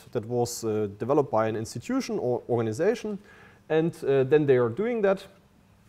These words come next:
And, uh, before that can take place, there will be a sponsor. Usually this will be a firm or a company, um, that has been identified by this, uh, sponsor. And, uh,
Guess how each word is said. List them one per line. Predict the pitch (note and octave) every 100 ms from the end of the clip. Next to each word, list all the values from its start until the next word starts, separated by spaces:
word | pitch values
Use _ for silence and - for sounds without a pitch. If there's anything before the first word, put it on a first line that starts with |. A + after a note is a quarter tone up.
| _ - _ - -
And, | D3 C#3+
uh, | C#3 C3 C3
before | C3 - F#3
that | E3+
can | - C3
take | B2 A#2
place, | D3+ E3 E3+
there | C3+ B2
will | A#2+ C3+
be | A#2+
a | A#2
sponsor. | - - F3 F#3 E3 D3+ D3
Usually | C3 D3+ C#3+ C3
this | A#2+
will | A#2 G#2+
be | A2
a | G#2
firm | - F3+ F3+ F3
or | A#2 A2
a |
company, | G#2+ F3 F3 C#3+ C3+ C#3 - - - -
um, | C3+ B2+ B2+ B2 B2 A#2+ A#2
that | B2
has | C3+ -
been | B2+
identified | - A2 E3 G3+ - C3 C3+
by | A2+
this, | A2+ A2 -
uh, | G2+ G#2+
sponsor. | - G#2+ B2+ - B2+ B2 - - - _ -
And, | B2 B2 A#2 -
uh, | A#2 A2+ A2+ A2+ A2+